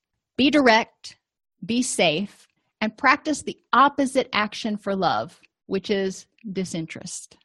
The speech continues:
People with emotional dysregulation often struggle in relationships due to lack of effective interpersonal skills,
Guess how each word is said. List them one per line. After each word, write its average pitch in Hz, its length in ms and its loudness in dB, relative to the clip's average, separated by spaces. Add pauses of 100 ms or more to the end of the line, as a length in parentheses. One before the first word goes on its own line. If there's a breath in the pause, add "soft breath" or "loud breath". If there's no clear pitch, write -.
(1300 loud breath)
People 359 280 4
with 349 100 2
emotional 277 560 4
dysregulation 233 880 -2
often 240 300 -4
struggle 247 600 0
in 220 140 -2
relationships 208 640 -2
due 233 160 -2
to 185 80 -2
lack 202 260 2
of 220 120 -2
effective 240 480 0
interpersonal 208 640 -4
skills, 170 580 -4